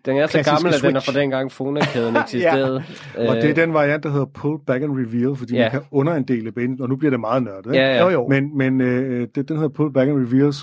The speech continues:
Speaker 3: fra sådan T V, at man, at man tror, at nogen i en, i en scene, de sidder et bestemt sted, så ruller kameraet bagud,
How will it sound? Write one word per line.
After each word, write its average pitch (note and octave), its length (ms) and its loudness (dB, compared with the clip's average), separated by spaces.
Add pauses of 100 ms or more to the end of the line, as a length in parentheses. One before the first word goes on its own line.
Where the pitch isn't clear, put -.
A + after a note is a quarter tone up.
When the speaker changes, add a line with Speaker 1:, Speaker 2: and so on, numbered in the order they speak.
(120)
Speaker 3:
fra B2 200 -4
sådan B2+ 200 -2
T - 120 -8
V, C3+ 280 4
at A#2 140 -4
man, A#2+ 300 -2
at A#2+ 160 -4
man A2+ 120 -2
tror, D3 280 0
at A#2+ 160 -6
nogen C3 360 0
i - 40 0
en, A2 240 -4
i B2+ 80 -2
en G2+ 120 -4
scene, C3 340 2
de C3 160 -8
sidder C#3 180 0
et - 60 -6
bestemt B2 320 -4
sted, C#3 200 0
så C#3 120 -8 (300)
ruller A2+ 180 -2
kameraet A#2 540 -2
bagud, D#3+ 320 2